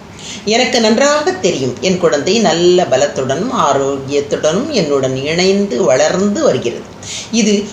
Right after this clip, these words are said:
புனித பயணத்தில் நாங்கள் இருவரும் ஒரு குழுவாக இணைந்து ஒருவருக்கொருவர் வளர்ந்த வளர்ச்சியை நிலை நிறுத்துகிறோம். நாங்கள் ஆழ்ந்த இணைப்பில் மௌனமான அமைதியுடன்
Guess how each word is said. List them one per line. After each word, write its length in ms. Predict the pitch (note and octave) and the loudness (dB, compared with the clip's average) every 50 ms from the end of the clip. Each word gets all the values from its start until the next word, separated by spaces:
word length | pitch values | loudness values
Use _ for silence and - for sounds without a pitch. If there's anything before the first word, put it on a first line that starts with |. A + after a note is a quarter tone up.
| - - - | -10 -4 0
புனித 580 | A3+ A#3+ C#4 D4 D4 B3+ A3+ G3+ F3 D#3 - - - - - - - | 2 2 4 2 2 2 4 4 4 2 0 -4 -12 -18 -10 -2 0
பயணத்தில் 680 | D#3+ D#3+ D#3+ D#3+ D#3+ D#3 - - - F3 F3+ G3+ F#3 - - | 0 2 2 2 0 -2 -2 -2 0 0 2 0 -2 -4 -4
நாங்கள் 480 | D3+ C#3+ C#3+ D3 C#3+ C#3+ C#3 C#3 - | -2 -2 0 0 0 -2 -2 -2 -2
இருவரும் 640 | D3 E3+ F#3+ F3+ G3+ G3+ G3+ A3 B3 - - - - - - - | -2 -2 0 2 2 2 2 0 -2 -2 -4 -10 -14 -16 -10 -4
ஒரு 260 | C#3+ D3+ D3 C#3+ B2+ C3 - - - | -4 -2 -2 -2 -2 -4 -8 -6 0
குழுவாக 640 | G3 G3 G3 G#3 G3+ G3 G3+ G3+ G3+ G#3 G#3+ B3 | 0 2 4 4 2 4 4 4 4 2 4 4
இணைந்து 680 | A#3+ G3 D#3 D3 D#3 F3+ G#3 A#3 A#3 A#3 F4 E4 A3 D3 | 4 2 2 2 2 2 2 2 2 2 2 2 2 0
ஒருவருக்கொருவர் 840 | D3+ E3+ G3+ A#3 E4+ F4+ F4+ F4 - G#3+ E3+ D#3 C#3 C#3 C3 B2+ | 2 2 2 4 4 4 4 4 4 2 2 2 2 0 0 0
வளர்ந்த 640 | A#2+ C3 C#3 D#3 E3+ F#3 G#3+ A3+ B3 A#3+ C#4 B3 - - - - - - - - - - | 2 2 2 4 4 4 2 2 2 2 2 0 0 -4 -8 -14 -16 -16 -18 -12 -4 0
வளர்ச்சியை 640 | C#3 D3+ F3 F3+ F#3+ F#3 - A#3 A#3+ A3+ A3+ G3+ | 2 4 4 2 0 0 -2 0 0 2 2 2
நிலை 500 | E3 C#3 C3+ C#3+ D#3 F#3 A3+ B3 A#3+ - - - D3 | 2 2 0 0 2 2 2 2 0 -4 -6 -8 -4
நிறுத்துகிறோம். 600 | D3+ E3+ F3+ F#3 - - F3 - D3 - - - - - - - - - - - - | -2 0 0 0 0 -2 -4 -4 -2 -4 -4 -4 -8 -16 -18 -20 -20 -20 -18 -10 -6
நாங்கள் 600 | D#3 D#3+ D#3+ D#3+ D#3+ D#3+ C#3+ D3+ D3 C#3+ C#3 - | -4 -2 0 0 0 2 2 2 2 2 0 -2
ஆழ்ந்த 600 | - C#3+ C#3+ D3 D#3 E3 F3+ G3 G3+ G#3 G#3+ B3+ | 0 2 2 4 4 4 4 4 4 4 2 2
இணைப்பில் 640 | B3+ G3+ E3 C#3+ D3 D3+ D3+ - - F3+ F3 G#3+ B3 G#3 D#3 | 2 2 2 0 -2 -4 -4 -4 -4 -4 -4 -2 -2 -2 -2
மௌனமான 720 | B2 C3 C#3 D3+ D3+ D#3 D#3 D3+ D#3 D#3+ D#3+ D#3+ E3 F#3 G#3+ | 0 0 0 0 0 -2 -2 -2 -2 0 0 2 2 2 2
அமைதியுடன் 840 | A3+ G3 D3+ C#3 C#3+ D3+ D#3 D3+ D#3+ D#3+ D#3+ D#3+ E3+ F#3 - - | 0 0 0 0 -2 -2 -4 -4 -4 -4 -2 -2 -2 -2 -2 -4